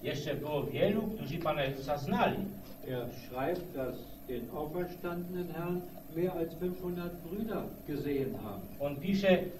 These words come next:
Speaker 1: że tego zmartwychwstałego Pana więcej jak pięćset braci oglądało.
Speaker 2: Und dann schreibt er, "Von diesen fünfhundert leben die meisten noch."
Speaker 1: A później pisze, że z tych pięciuset jeszcze ich dużo żyje.
Speaker 2: Liest das ersten Korinther fünfzehn.
Speaker 1: Pierwszy list do Koryntian,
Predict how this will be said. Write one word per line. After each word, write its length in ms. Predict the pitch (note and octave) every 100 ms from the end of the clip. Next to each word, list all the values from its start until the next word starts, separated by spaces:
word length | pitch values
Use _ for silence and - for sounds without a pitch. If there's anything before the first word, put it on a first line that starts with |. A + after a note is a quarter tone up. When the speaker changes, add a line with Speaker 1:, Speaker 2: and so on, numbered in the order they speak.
| - D3
Speaker 1:
że 60 | D#3
tego 280 | E3+ E3+
zmartwychwstałego 880 | E3 E3 E3 D#3+ D#3+ D#3+ D#3 E3 D#3+
Pana 400 | D#3 E3+ E3+ E3
więcej 300 | E3 G3+ - F3
jak 180 | E3 -
pięćset 380 | F#3+ F#3 E3
braci 380 | - E3+ A#3+ A#3
oglądało. 540 | F#3 D#3+ C#3 A#2+ G#2+ G2+ - -
Speaker 2:
Und 80 | D#3
dann 160 | F3+ F3+
schreibt 340 | F3+ G3 G3
er, 120 | F#3+
"Von 240 | - F3+ F3
diesen 300 | G#3 G#3+ G3
fünfhundert 680 | G3+ G3+ G#3 G#3 G#3 G#3 G3+
leben 320 | A#3 C#4 C4+
die 120 | G3
meisten 540 | E3 D3+ D3 - - B2+
noch." 160 | A#2+ A2+ - - - -
Speaker 1:
A 220 | A#2+ B2+ -
później 260 | F3+ F3+ F#3
pisze, 260 | G3 G3 F#3+
że 140 | F#3+
z 60 | -
tych 260 | G#3+ G3
pięciuset 560 | G#3 G#3 G3 - G#3 G3
jeszcze 280 | G3+ F#3 G3+
ich 140 | F3+
dużo 240 | - G3 F#3
żyje. 380 | A#3 C#4 F#3 - - - -
Speaker 2:
Liest 220 | E3+ F#3 -
das 100 | -
ersten 500 | - C3+ G#2+ - - -
Korinther 240 | A2 A2+ G2+ -
fünfzehn. 440 | C3 C3 - G#3 F3+ - - - C3 -
Speaker 1:
Pierwszy 300 | D#3+ D#3 D#3
list 260 | D3+ - -
do 80 | -
Koryntian, 500 | D3 C#3+ C#3+ C#3+ C3+